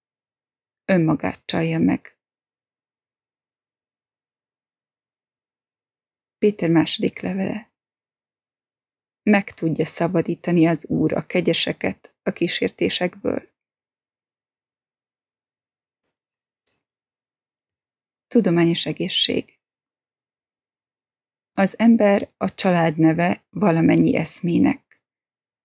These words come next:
Isten fiainak és lányainak. Minden, amit Isten ad, összhangban mozog vele, jóságot és hatalmat tükrözve.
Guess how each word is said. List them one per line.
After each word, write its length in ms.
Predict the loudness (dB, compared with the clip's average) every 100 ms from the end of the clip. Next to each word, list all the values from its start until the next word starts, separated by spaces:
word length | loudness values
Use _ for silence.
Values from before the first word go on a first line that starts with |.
| _
Isten 400 | -4 -2 0 -2
fiainak 720 | -2 0 2 2 2 0 -2
és 200 | -4 -4
lányainak. 800 | 0 -2 0 2 2 2 -2 _ _ _ _ _ _ _ _ _ _ _ _ _ _ _ _ -2
Minden, 500 | 6 6 6 4 0
amit 300 | 0 0 -2
Isten 400 | -4 -4 -4 -2
ad, 400 | -2 -4 -6 _ _ _ _ _ _
összhangban 760 | 0 0 0 0 2 2 2 2
mozog 460 | 2 2 0 -2
vele, 500 | 0 0 0 -4 -8 _ _ _ _ _ _ _ _ _ _ 2
jóságot 800 | 4 4 0 0 0 -2 -4
és 160 | -4 -4
hatalmat 800 | -4 -4 -2 0 0 0 -4 -10
tükrözve. 720 | -10 -6 -6 -6 -10 -14 -14